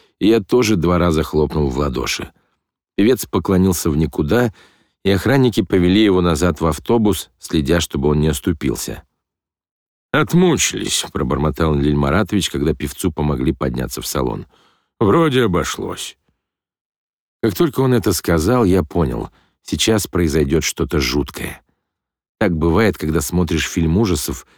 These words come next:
испытываешь облегчение от завершения какой-нибудь пакостной ситуации и тут же понимаешь, что перевести дух тебе дали не просто так. Я, естественно, не ошибся. Вокруг меня раздался дружный вздох ужаса,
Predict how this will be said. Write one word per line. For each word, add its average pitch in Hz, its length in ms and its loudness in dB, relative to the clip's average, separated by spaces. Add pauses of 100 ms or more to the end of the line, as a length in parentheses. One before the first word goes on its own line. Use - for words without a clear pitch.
(260)
испытываешь - 580 0
облегчение 85 600 0
от 73 80 -2
завершения 80 560 0
какой-нибудь 78 480 -2 (120)
пакостной 76 460 -4
ситуации 98 760 0 (400)
и - 60 -2
тут 123 180 0
же 104 120 0
понимаешь, 101 480 2
что - 180 -4
перевести 85 540 0
дух 82 240 0
тебе 78 280 -2
дали 73 260 0
не 90 160 2
просто - 420 -6
так. - 340 -12 (1200)
Я, 104 480 4
естественно, 80 800 0
не 76 140 2
ошибся. - 640 -4 (920)
Вокруг 92 360 0
меня 104 240 4
раздался 85 520 0
дружный 78 460 0
вздох 67 400 -2
ужаса, - 540 -2